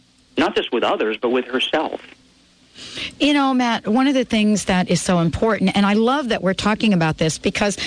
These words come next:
Speaker 2: you know, I've been asked to M C an event, and I wanna remind everybody of that event, which is the Extraordinary Speaker Series. Tonight, Alan Cohen speaks.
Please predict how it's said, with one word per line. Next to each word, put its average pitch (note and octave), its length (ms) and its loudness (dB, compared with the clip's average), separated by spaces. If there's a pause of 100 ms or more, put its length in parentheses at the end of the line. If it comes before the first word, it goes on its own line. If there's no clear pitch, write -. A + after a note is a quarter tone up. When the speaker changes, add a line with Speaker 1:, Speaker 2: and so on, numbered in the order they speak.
(260)
Speaker 2:
you A#3 80 4
know, A3+ 180 0
I've A#3 220 0
been A3+ 120 0
asked G3 280 -2
to - 120 -2
M G3 140 4
C F#3 220 0
an F#3 100 4
event, F#3 420 2
and F#3 60 0
I F#3 60 4
wanna F#3 220 2
remind G3 400 4
everybody F3 360 0
of E3+ 80 0
that E3+ 160 2
event, E3+ 420 0
which F3 240 2
is F3 320 0
the F3 200 2
Extraordinary F3 640 0
Speaker F#3+ 360 0
Series. D#3+ 520 0
Tonight, E3+ 420 0
Alan E3 260 2
Cohen E3 360 2
speaks. - 580 -2